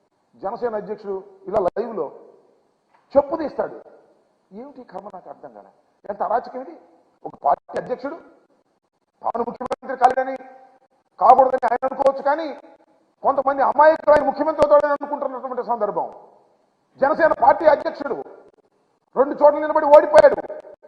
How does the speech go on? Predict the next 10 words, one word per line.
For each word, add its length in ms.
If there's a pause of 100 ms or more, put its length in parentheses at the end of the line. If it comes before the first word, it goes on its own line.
(260)
అది 140
వేరే 200
అంశం. 460 (840)
లైవ్లో 540
ఈ 240
విధంగా 440
ప్రెస్ 440
మీట్లో 260
మాట్లాడుతూ 600
ఉంటే, 300